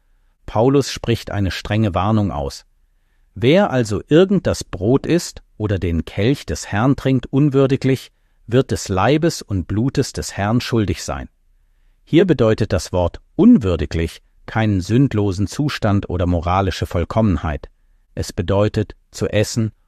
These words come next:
ohne zu verstehen, ob die Sünden der Welt durch seine Taufe auf den Leib Jesu übergegangen sind, das Kreuz lediglich als ein einfaches religiöses Symbol zu akzeptieren oder sich dem Abendmahl aus Gewohnheit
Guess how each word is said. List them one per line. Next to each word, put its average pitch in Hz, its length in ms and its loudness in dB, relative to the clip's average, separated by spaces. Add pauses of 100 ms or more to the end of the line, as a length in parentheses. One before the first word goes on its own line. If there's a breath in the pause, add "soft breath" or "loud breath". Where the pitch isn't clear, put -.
(160)
ohne 143 300 4
zu - 140 -6
verstehen, 107 680 0 (280)
ob - 160 -10
die 95 100 -2
Sünden 107 500 0
der 90 180 -2
Welt 107 300 0
durch 92 240 -2
seine 90 320 -2
Taufe 110 480 0 (240)
auf 95 180 -4
den 95 160 -2
Leib 90 300 -2
Jesu 98 400 0
übergegangen 107 760 0
sind, 107 340 -2 (500)
das - 200 -4
Kreuz 104 480 -2 (140)
lediglich 101 720 -2
als 98 220 -4
ein 82 160 -2
einfaches 110 760 -2
religiöses 98 720 -2
Symbol 98 460 0
zu - 180 -4
akzeptieren 107 800 -2 (420)
oder 117 320 2
sich 98 160 -4
dem 82 240 -2
Abendmahl 92 640 0
aus - 240 -6
Gewohnheit 110 640 0